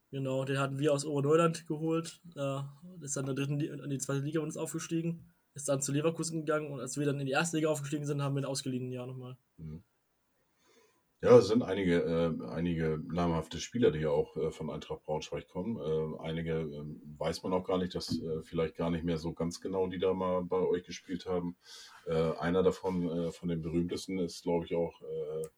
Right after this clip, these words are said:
Speaker 2: Paul Breitner.
Speaker 1: Ja, hat
Speaker 2: Bei
Speaker 1: nicht
Speaker 2: euch
Speaker 1: so gut
Speaker 2: gespielt.
Speaker 1: funktioniert.
Speaker 2: Bitte?
Speaker 1: Hat nicht so gut funktioniert, als er bei uns war.
Speaker 2: Wie lange war der da? Ein Jahr
Speaker 1: Eine
Speaker 2: oder zwei?
Speaker 1: Saison,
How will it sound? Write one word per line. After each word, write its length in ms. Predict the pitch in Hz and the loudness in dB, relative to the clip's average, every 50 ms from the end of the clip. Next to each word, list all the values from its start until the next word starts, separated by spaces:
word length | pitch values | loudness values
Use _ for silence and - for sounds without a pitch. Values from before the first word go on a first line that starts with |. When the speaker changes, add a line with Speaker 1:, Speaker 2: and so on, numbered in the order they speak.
| _ _ _ _ _ _ - | _ _ _ _ _ _ -6
Speaker 2:
Paul 180 | - 82 80 | -2 0 0
Breitner. 440 | - 76 80 90 90 - - - - _ _ _ _ _ _ _ _ _ - | 2 2 2 2 2 2 -2 -4 -8 _ _ _ _ _ _ _ _ _ -10
Speaker 1:
Ja, 360 | 131 131 127 127 - 143 - - _ _ _ _ _ - - | -8 -6 -4 -4 -6 -8 -10 -16 _ _ _ _ _ -16 -12
hat 60 | - - | -8 -4
Speaker 2:
Bei 60 | 127 | -2
Speaker 1:
nicht 120 | 139 135 | 0 0
Speaker 2:
euch 40 | - | 0
Speaker 1:
so 60 | 147 139 | 2 0
gut 80 | 139 | 0
Speaker 2:
gespielt. 40 | - - 147 139 143 | 0 0 0 2 2
Speaker 1:
funktioniert. 460 | 151 143 143 139 135 135 127 - - - _ _ _ _ - _ _ _ | 2 4 4 4 4 2 0 -4 -8 -14 _ _ _ _ -20 _ _ _
Speaker 2:
Bitte? 200 | - - 135 - - _ _ _ _ _ _ - | -2 -2 -2 -2 -2 _ _ _ _ _ _ -4
Speaker 1:
Hat 100 | 139 139 | -2 0
nicht 140 | 151 160 156 | 2 2 2
so 100 | 160 156 | 4 4
gut 140 | 180 - - | 4 4 4
funktioniert, 500 | 156 143 143 - 147 143 143 139 135 143 | 2 0 0 2 2 4 4 4 2 2
als 140 | 139 - | 0 0
er 80 | 143 131 | -2 -2
bei 80 | 131 139 | 0 -2
uns 260 | 135 135 135 - 135 | -2 -2 -4 -4 -4
war. 160 | 131 127 92 | -4 -4 -2
Speaker 2:
Wie 60 | 90 | 2
lange 240 | 92 98 98 95 87 | 2 4 4 6 6
war 140 | 92 98 110 | 6 6 6
der 100 | 113 110 | 6 4
da? 180 | 120 120 - | 4 2 2
Ein 160 | - 101 107 110 | 0 -2 0 0
Jahr 200 | 110 127 131 127 | 2 2 4 4
Speaker 1:
Eine 120 | 120 135 131 | 4 4 2
Speaker 2:
oder 40 | 127 | 0
zwei? 300 | 127 123 123 127 127 135 | 0 0 2 2 2 2
Speaker 1:
Saison, 60 | 131 | 0